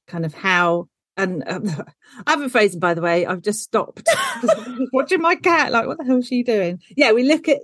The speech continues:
all of that in more detail. Why didn't more people know about being undetectable and how did they get that message out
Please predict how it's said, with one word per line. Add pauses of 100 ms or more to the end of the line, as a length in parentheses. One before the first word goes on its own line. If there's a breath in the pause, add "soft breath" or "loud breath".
(160)
all
of
that
in
more
detail.
Why
didn't
more
people
know
about (640)
being
undetectable
and
how
did
they
get
that
message
out